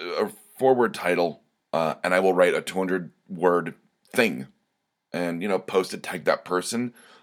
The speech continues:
uh, make their day. You wrote something for someone else as well, paying it forward. I don't know if that's the correct way I'm using pay it forward, but you're making someone's day by writing something for them. You get the workout, you get to look into a word economy and figuring out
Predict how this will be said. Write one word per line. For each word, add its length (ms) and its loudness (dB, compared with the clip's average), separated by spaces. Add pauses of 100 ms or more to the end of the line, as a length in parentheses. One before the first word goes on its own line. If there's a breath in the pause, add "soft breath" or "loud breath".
(140)
uh, 320 -4
make 280 0
their 160 2
day. 340 0 (240)
You 160 2
wrote 220 8
something 240 0
for 160 -6
someone 340 0
else 280 -4 (100)
as 200 2
well, 420 0 (320 soft breath)
paying 260 -2
it 140 -6
forward. 440 0 (680 soft breath)
I 40 -8
don't 100 -2
know 100 -4
if 80 -4
that's 100 -14
the 160 -8
correct 280 -8 (520)
way 280 -2
I'm 120 -4
using 380 -8
pay 140 -6
it 100 -12
forward, 500 -6
but 120 -4
you're 100 -4
making 300 -2
someone's 320 -2
day 100 0
by 120 0
writing 220 0
something 260 -6
for 340 0
them. 240 -2 (400 loud breath)
You 140 0
get 180 0
the 80 -4
workout, 640 0
you 80 -6
get 180 0
to 80 -8
look 160 -2
into 200 -8
a 40 -2
word 400 2
economy 760 0 (360 loud breath)
and 160 -8
figuring 400 -2
out 260 2